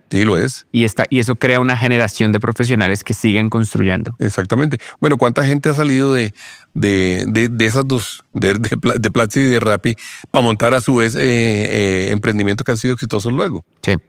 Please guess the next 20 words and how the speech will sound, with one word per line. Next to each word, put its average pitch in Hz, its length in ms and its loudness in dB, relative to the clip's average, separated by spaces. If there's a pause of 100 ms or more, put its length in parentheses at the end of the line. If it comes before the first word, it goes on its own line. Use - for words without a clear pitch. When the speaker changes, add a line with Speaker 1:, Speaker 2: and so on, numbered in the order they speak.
(120)
Speaker 1:
Muchísimos. 196 600 0
Speaker 2:
Un 110 140 2
orgullo. 107 340 2 (260)
Speaker 1:
Sí, 147 240 0
eso 104 180 -2
es 127 40 0
un, 208 220 0
y, 107 360 0
y, 110 220 2
y 113 140 0
han, 110 200 0
han 123 160 0
salido, 190 420 2
lo 113 140 2
han 113 120 2
hecho 139 260 0
porque 147 180 -2
aprendieron 113 460 0
cómo 170 260 0 (220)
emprender, 95 600 0